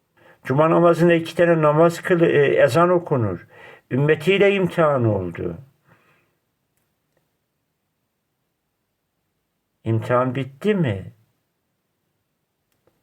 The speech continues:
Niye Ö S S sınavını ciddiye alıyorsun? Altmış yıllık bir hayat için maddi manevi bütün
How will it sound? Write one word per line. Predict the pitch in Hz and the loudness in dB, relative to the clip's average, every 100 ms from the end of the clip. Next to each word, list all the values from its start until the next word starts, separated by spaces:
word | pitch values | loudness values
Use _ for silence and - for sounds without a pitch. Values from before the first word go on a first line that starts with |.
| _ _ | _ _
Niye | 135 196 | 0 2
Ö | |
S | 202 202 | 2 0
S | 185 180 | 2 0
sınavını | - 147 127 120 117 110 | 2 2 2 2 -2 -4
ciddiye | 110 - - 101 | -8 -8 -2 -2
alıyorsun? | 92 87 90 85 - - 82 - _ _ _ _ _ - | -2 -6 -8 -10 -12 -18 -18 -20 _ _ _ _ _ -8
Altmış | 127 123 170 - | -6 0 0 2
yıllık | 165 156 - | 0 0 -2
bir | 156 | -2
hayat | 143 - 170 180 175 | -2 2 2 2 0
için | 156 117 - 90 85 _ _ - _ | -4 -6 -10 -12 -12 _ _ -20 _
maddi | - 123 120 151 | -4 -4 -2 -2
manevi | 151 151 156 147 | 0 2 0 0
bütün | 175 175 208 214 202 190 180 170 170 | -6 -4 0 2 4 6 4 2 -2